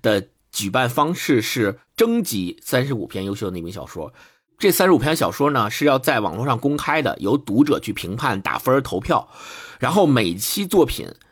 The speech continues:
会以匿名的方式交给评委去评判。评委拿到这些作品的时候，并不知道这个小说的作者是谁，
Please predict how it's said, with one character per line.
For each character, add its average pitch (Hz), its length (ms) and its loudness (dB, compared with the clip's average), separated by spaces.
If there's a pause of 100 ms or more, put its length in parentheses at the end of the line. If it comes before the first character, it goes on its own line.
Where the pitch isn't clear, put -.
(220)
会 175 240 4
以 107 140 2
匿 202 200 4
名 104 140 4
的 104 80 0
方 107 260 -2
式 95 220 -4
交 147 160 4
给 135 140 0
评 - 220 -4
委 151 160 2
去 - 140 -10
评 95 240 -8
判。 120 280 -4 (260)
评 147 180 2
委 165 140 4
拿 85 200 -2
到 151 120 4
这 143 100 -2
些 143 100 -2
作 151 160 0
品 123 120 -4
的 78 100 -10
时 - 100 -10
候， 92 60 -2
并 160 320 2
不 120 160 0
知 185 180 2
道 170 240 2
这 - 120 -6
个 104 100 -6
小 87 160 -6
说 - 120 -4
的 113 100 -2
作 - 260 4
者 - 320 -10
是 - 240 4
谁， - 300 -4